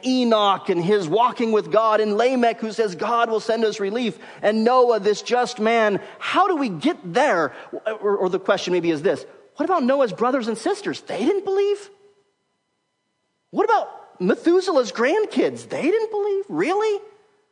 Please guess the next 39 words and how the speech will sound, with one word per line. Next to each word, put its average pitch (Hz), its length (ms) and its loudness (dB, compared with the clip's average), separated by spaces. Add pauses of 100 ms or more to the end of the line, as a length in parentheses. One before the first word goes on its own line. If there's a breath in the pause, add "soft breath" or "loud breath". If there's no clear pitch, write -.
(320)
What - 80 -8
about 339 260 -2
Enoch's 349 460 0
kids? 190 240 0
He 339 120 2
was 330 120 0
a 196 60 -2
man 247 260 0
who 240 60 0
walked 233 380 0
with 339 140 -6
God. 381 420 -2
And - 920 -10
remember, 190 280 2
there's 160 180 0
long 185 320 4
lives, 285 400 2
right? 185 180 2
So 202 140 -2
they're 240 160 0
still 247 240 0
alive 254 240 2
and 202 80 0
their 180 100 0
kids 339 300 -8
are. 117 240 -4 (280 loud breath)
That's 311 280 -2
what 285 160 0
this 269 160 0
is 254 100 -2
as-, 320 300 0
answering. 269 640 -2 (460 soft breath)
This 269 180 -2
is 302 100 -2
the 330 80 0
conclusion 294 840 2
of 180 100 2
what 233 180 2
happened 160 800 0